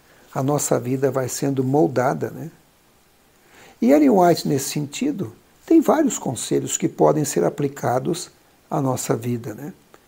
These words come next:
Conselhos inspirados. E que a gente possa fazer esforços para lermos, publicarmos, divulgarmos os escritos de Ellen White.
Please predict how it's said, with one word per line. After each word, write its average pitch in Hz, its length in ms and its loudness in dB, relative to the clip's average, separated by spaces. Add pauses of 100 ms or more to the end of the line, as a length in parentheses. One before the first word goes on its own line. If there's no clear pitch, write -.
(120)
Conselhos 139 760 0
inspirados. 127 1000 -8 (800)
E 147 420 0 (460)
que 311 120 0
a - 20 4
gente 285 240 -2
possa 220 320 4
fazer 180 340 4
esforços - 760 -4 (1200)
para 123 420 0 (160)
lermos, 151 920 4 (520)
publicarmos, 156 1000 -2 (340)
divulgarmos 135 960 -2
os - 280 -6
escritos 127 560 -4
de 117 80 -4
Ellen 113 200 -6
White. - 460 -12